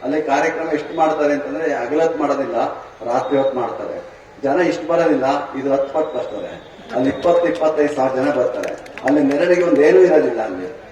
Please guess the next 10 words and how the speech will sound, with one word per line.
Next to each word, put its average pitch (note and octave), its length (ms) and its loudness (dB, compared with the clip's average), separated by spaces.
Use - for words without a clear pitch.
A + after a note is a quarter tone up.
ಒಂದು C#3+ 120 0
ಸೂರಿಲ್ಲ, F3+ 440 4
ಏನಿಲ್ಲ, D3+ 400 4
ಒಂದು C3 140 0
ದೇವಸ್ಥಾನ D#3 460 2
ಇದೆ D3 220 4
ಬಿಟ್ರೆ D3+ 220 0
ಕಾಡಿನ D3 440 2
ಮಧ್ಯದಲ್ಲಿ C#3+ 400 0
ಇರಬೇಕಾಗಿರುವಂತಹದ್ದು. B2 1120 -2